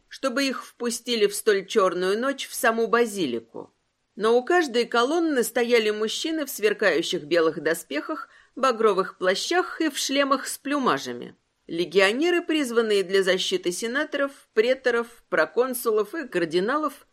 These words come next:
в священных коридорах базилики. Их вид натолкнул Мию на воспоминания об отце,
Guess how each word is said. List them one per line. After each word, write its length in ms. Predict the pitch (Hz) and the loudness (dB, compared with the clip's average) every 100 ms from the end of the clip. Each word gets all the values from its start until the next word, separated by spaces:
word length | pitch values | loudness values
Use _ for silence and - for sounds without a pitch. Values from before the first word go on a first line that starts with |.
| _ | _
в 80 | - | -10
священных 720 | 240 247 - 202 196 180 - | -6 -4 -2 -2 0 -2 -2
коридорах 560 | 185 175 170 170 175 | -2 2 2 2 0
базилики. 760 | 180 220 170 127 110 - - - _ _ _ _ - | 0 0 -2 -6 -6 -10 -14 -16 _ _ _ _ -6
Их 240 | 269 - | -6 -2
вид 260 | 302 339 269 | -2 -2 0
натолкнул 600 | 208 214 220 214 269 262 | -2 2 0 0 -2 0
Мию 280 | 247 285 262 | -2 -2 0
на 100 | 233 | -2
воспоминания 800 | 220 - 226 220 226 240 220 220 | -2 -2 -2 0 -2 -2 0 0
об 140 | 202 | 0
отце, 520 | 233 - - 170 123 | -4 -6 -6 -4 -4